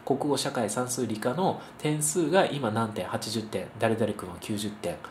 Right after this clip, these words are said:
あなたはもっと勉強しなさい。こういう教育だったらもうやらない方が絶対いいです。あの、本当にあっという間に抜くときは抜きますから、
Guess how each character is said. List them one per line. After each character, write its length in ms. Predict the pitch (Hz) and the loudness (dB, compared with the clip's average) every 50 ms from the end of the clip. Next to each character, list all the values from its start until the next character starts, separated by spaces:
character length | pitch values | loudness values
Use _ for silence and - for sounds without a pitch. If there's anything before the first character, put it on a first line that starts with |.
| - - | 0 4
あ 40 | |
な 120 | 117 117 113 | 4 6 6
た 100 | 113 104 | 6 4
は 60 | 98 | 4
も 60 | 110 113 | 2 -2
っ 40 | |
と 120 | - - 95 | -6 -6 -4
勉 160 | 107 107 104 | -4 -2 -2
強 100 | 107 104 | -2 -2
し 100 | 101 - | -4 -4
な 60 | 98 95 | -6 -6
さ 120 | - - | -4 -4
い。 40 | 98 | -4
こ 220 | - - 233 247 269 | 2 4 6 6 6
う 40 | |
い 80 | 269 262 | 4 2
う 80 | 247 240 | 2 4
教 180 | - 214 208 | 6 6 6
育 160 | 202 202 214 | 6 8 6
だ 60 | 202 180 | 6 6
っ 80 | 175 | 6
た 80 | - 110 | 6 4
ら 60 | 104 | 2
も 120 | 110 120 | 2 0
う 40 | 110 | 0
や 120 | 104 110 127 | 2 2 2
ら 80 | 156 | 0
な 100 | 160 160 | 0 0
い 60 | 160 | 0
方 100 | 147 160 | 0 0
が 80 | 139 104 - | -2 -2 -2
絶 160 | - 117 117 117 - | -4 -4 -4 -4 -2
対 160 | - 139 - | -2 -2 0
い 140 | - 123 113 | 0 0 0
い 40 | - | 0
で 80 | 104 - | -2 -8
す。 140 | - - - - - - - - - | -10 -10 -12 -14 -14 -12 -12 -6 -2
あ 100 | - 110 | -2 -2
の、 140 | 104 104 - - - - - - - | -2 -2 -6 -10 -14 -16 -2 4 4
本 180 | 233 262 262 - - - - | 6 6 4 0 -6 0 4
当 120 | - 240 | 4 6
に 320 | 240 254 165 - - - - | 6 6 4 4 2 -2 -2
あ 140 | - - 202 | -2 -2 -2
っ 40 | 208 - - | -2 -2 2
と 80 | - 254 | 4 6
い 100 | 254 262 262 | 6 6 6
う 80 | 262 | 6
間 80 | 262 262 | 4 4
に 180 | 247 196 131 | 4 4 2
抜 80 | 139 139 | 2 2
く 100 | 139 - | 2 0
と 120 | - 110 | 0 0
き 100 | - - | 2 0
は 60 | 110 98 | 0 0
抜 120 | 101 104 | -2 -4
き 120 | 104 - 113 | -6 -4 -2
ま 100 | 110 110 | -2 -2
す 100 | 107 - | -2 -4
か 100 | - - | -2 0
ら、 240 | 107 107 101 90 | 0 2 0 0